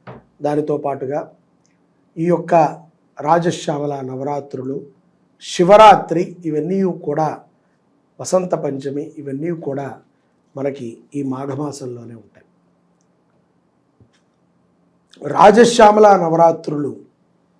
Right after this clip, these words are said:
ఫిబ్రవరి ముప్పయో తారీఖు నుంచి, రాజశ్యామల నవరాత్రులు జనవరి ముప్పై నుంచి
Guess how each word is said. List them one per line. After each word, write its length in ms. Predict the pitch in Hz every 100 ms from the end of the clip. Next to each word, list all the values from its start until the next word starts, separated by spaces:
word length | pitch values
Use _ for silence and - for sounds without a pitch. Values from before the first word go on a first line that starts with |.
| _ _ _ _ _ _ _ -
ఫిబ్రవరి 460 | 156 180 185 185 160 143
ముప్పయో 340 | 139 165 170 165
తారీఖు 320 | 151 143 135 131
నుంచి, 240 | 127 - 175 - _ _ _ _ _ - - - - _ _ _ _ _ _ _ _ 147
రాజశ్యామల 640 | 170 208 208 220 185 185 180 160
నవరాత్రులు 640 | 156 156 151 - 139 135 117 - _ _ _ _ 131
జనవరి 400 | 147 165 202 220 185
ముప్పై 220 | 156 165 165
నుంచి 260 | 151 131